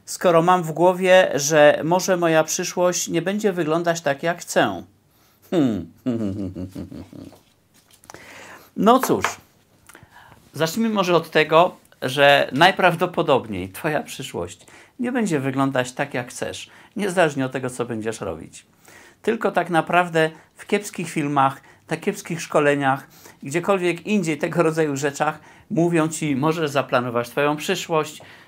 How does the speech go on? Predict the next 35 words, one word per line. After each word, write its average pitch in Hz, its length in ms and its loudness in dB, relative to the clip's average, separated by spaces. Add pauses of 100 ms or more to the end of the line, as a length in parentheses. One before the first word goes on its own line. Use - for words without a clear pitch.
(100)
i 113 120 -4
ona 170 280 0
się 156 140 -8
spełni 156 420 -2
tak, 139 200 -2
jak 139 140 -4
zaplanowałeś". 139 880 2 (280)
Szczególnie 160 540 -2
jak 127 200 0
będziesz 123 240 -6
stosować 127 500 -4
jakąś 113 280 -12
metodę 117 480 -4
działania, 123 480 2
jakąś 113 300 -8
metodykę 127 520 -4
planowania 123 800 -2 (360)
i 135 100 -8
tak 123 200 2
dalej, 123 320 4
i 117 40 -6
tak 117 220 0
dalej. 95 400 2 (520)
Tu 240 200 4
przypomina 160 600 2
mi 147 120 -4
się 147 160 -2
to 139 140 -6
powiedzenie: 135 720 -2 (200)
"Chcesz 170 340 0
rozpoznać, 135 680 -2
roz-, 127 320 -2
rozśmieszyć 135 600 -6
Pana 107 280 -4
Boga? 151 440 2